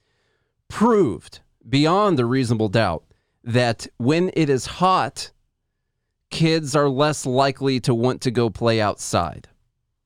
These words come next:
And that was the entirety of the study. If it is hotter outside, are people less likely to want to go play outside? That is it. It did not link any obesity rates.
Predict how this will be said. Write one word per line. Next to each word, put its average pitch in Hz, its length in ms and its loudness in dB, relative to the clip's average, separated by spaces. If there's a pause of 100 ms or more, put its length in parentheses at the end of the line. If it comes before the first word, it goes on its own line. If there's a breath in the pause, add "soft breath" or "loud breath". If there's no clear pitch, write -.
(420)
And 127 180 0
that 139 240 0
was 135 220 0
the 127 180 0
entirety 139 760 -2
of 120 140 -4
the 107 80 -4
study. 92 380 -4 (720)
If 156 200 0
it 156 100 0
is 143 120 -2
hotter 139 440 0
outside, 90 540 -2
are 101 100 0
people 117 380 -4
less 117 260 -2
likely 113 360 -2
to 113 120 -2
want 104 260 -2
to 113 80 -4
go 104 180 -2
play 98 240 -2
outside? 87 500 -4 (720)
That 113 200 0
is 95 140 -2
it. - 260 -8 (840)
It 113 120 -2
did 127 140 2
not 120 160 0
link 117 220 0
any 123 200 2
obesity 107 460 -2
rates. 123 480 -4